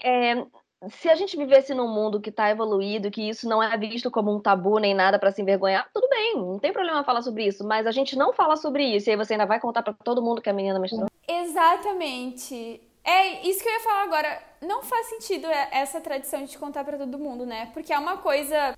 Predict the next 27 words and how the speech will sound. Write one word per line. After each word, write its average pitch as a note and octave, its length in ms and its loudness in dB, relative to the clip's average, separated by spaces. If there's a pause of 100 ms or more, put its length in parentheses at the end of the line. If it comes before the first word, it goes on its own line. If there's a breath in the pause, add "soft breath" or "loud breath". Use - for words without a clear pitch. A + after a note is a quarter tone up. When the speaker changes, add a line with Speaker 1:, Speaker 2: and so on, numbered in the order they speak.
Speaker 1:
né, B3+ 220 -2
ainda B3+ 800 2 (200)
difícil D#4 640 -4
das G4 160 -8
pessoas D4 240 -10
conseguirem D4 440 -8
falar, C4 540 4
aí E4+ 240 2
a E4+ 80 0
menina E4+ 460 -6
vai F4 180 -2
lá, D4+ 280 2
menstrua F4+ 360 -4
pela F4 220 -2
primeira F4 340 0
vez D#4+ 240 -2
e F#4 40 -6
já F4 160 -6
querem D#4+ 280 -4
expor F4+ 420 -4
<laughs> - 100 -18
pra D4+ 120 -10
todo E4+ 220 -12
mundo. D#4+ 320 -10
"Ah, C#5+ 240 -10
fulaninha A4+ 380 -8
menstruou." F#4 600 -10